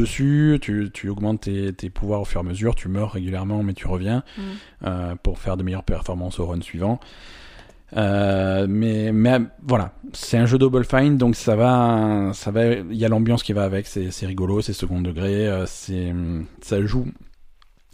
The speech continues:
Speaker 1: ça joue vachement sur, alors rad comme radioactif ou radiation ou ce que
Speaker 2: Oui,
Speaker 1: tu veux,
Speaker 2: oui.
Speaker 1: donc ça va jouer sur des mutations de ton personnage, euh, des trucs comme ça.
Speaker 2: D'accord.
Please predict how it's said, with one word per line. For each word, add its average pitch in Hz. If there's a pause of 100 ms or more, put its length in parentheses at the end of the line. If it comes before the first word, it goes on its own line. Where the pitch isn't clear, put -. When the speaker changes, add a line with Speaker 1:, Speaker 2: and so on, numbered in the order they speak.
(100)
Speaker 1:
ça 123
joue 120
vachement 123
sur, 110
alors 92
rad 117
comme 104
radioactif 101
ou 98
radiation 92
ou 95
ce -
que -
Speaker 2:
Oui, 104
Speaker 1:
tu 95
veux, 110
Speaker 2:
oui. 113
Speaker 1:
donc 104
ça 107
va 98
jouer 98
sur 98
des 98
mutations 95
de 95
ton 92
personnage, 95
euh, 90
des 87
trucs -
comme 85
ça. 104 (220)
Speaker 2:
D'accord. 185